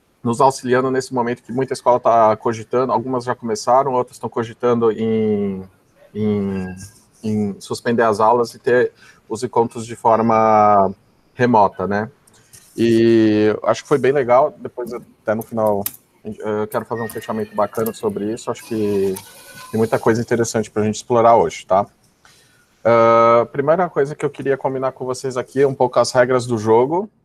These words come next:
tá bom? Então, primeira coisa, quem já fez hangouts comigo ou interações sabe que eu adoro perguntas. Então, quem tiver dúvida, não, não, não, não se acanhe, pergunte pra nós, tá bom? Como que a gente pode fazer as interações aqui?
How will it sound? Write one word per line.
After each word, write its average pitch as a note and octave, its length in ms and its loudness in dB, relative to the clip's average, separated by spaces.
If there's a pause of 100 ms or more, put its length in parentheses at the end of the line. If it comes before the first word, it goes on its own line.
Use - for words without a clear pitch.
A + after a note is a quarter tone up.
(120)
tá G#2+ 120 -2
bom? A#2+ 380 0
Então, B2+ 340 0
primeira C3+ 340 -2
coisa, C#3+ 460 -2
quem C#3+ 140 -6
já C3+ 120 -4
fez B2+ 220 -6
hangouts B2 340 2
comigo B2 440 -4
ou A2+ 320 0
interações A#2 480 -4
sabe C3 160 -6
que - 60 -6
eu A#2+ 200 -6
adoro A#2 240 2
perguntas. B2 880 -4 (480)
Então, A2+ 1040 2
quem C3 120 -4
tiver C#3 380 -4
dúvida, C3+ 960 2
não, A#2 300 -8
não, D3 380 -2 (240)
não, D3+ 280 -6
não C#3 160 -4
se - 80 -4
acanhe, B2+ 380 0
pergunte B2 680 -4
pra A2+ 180 0
nós, G2 280 2
tá G2 120 -2
bom? A#2 260 0 (800)
Como F3 240 2
que G3+ 80 -4
a E3+ 60 -2
gente D#3+ 180 -6
pode D#3 240 0
fazer C#3 220 -2
as C#3 100 -4
interações C3+ 560 -4
aqui? A#2 340 -8